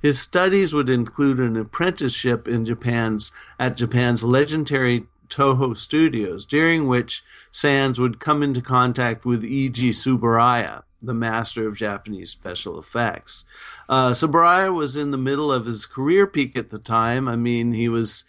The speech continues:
you know, he'd created such classic monsters as Godzilla, Rodan, and Mothra. And he was on the verge of starting his own company, Tsuburaya Productions, which would go on to, you know,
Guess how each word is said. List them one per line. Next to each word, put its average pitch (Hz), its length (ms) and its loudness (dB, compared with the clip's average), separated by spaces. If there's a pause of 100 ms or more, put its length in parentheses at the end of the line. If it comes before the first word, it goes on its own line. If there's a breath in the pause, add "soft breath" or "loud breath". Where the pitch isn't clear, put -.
(340 loud breath)
you 123 140 4
know, 113 140 4
he'd 117 280 2
created 117 380 0
such 110 300 -4
classic 117 440 0
monsters 107 560 -4
as 104 160 -6
Godzilla, 113 920 0
Rodan, 113 680 2
and 104 180 -2
Mothra. 113 640 2 (400 loud breath)
And 131 140 4
he 131 80 6
was 127 160 4
on 135 160 4
the 127 80 4
verge 143 360 4
of 117 120 -4
starting 123 360 2
his 117 200 -6
own 170 460 0 (400 soft breath)
company, 113 500 -2
Tsuburaya 110 640 0
Productions, 113 880 -6
which 110 400 -6
would 110 460 2 (460 loud breath)
go 123 260 4
on 120 260 4
to, 110 320 2
you 123 180 0
know, 101 240 -4